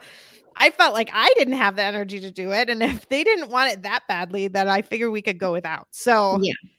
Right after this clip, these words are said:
Speaker 2: <laughs>
Speaker 1: anyway, <laughs> uh, but we were just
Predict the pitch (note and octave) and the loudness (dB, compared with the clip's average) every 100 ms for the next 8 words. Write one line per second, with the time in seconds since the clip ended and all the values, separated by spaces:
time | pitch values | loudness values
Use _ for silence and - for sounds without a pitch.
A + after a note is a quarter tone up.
0 | _ G3 G3+ E3+ E3 E3 G#3 F#3+ A#3 - | _ 4 4 2 -6 -4 -2 -2 -4 -8
1 | - - - G3+ - _ - G4 D4+ F#3+ | -8 -8 -10 -18 -20 _ -2 0 2 -2
2 | F#3+ - D4 _ G4 - - - - - | -8 -10 -10 _ -6 -4 -10 -12 -12 -10
3 | C5+ F#4+ - - D4 B3+ A#3 C4+ A#3+ A#3 | -8 -10 -2 0 2 0 2 4 4 4
4 | D4+ D4 D4 A#3+ C4+ - - | 0 4 4 6 2 2 -8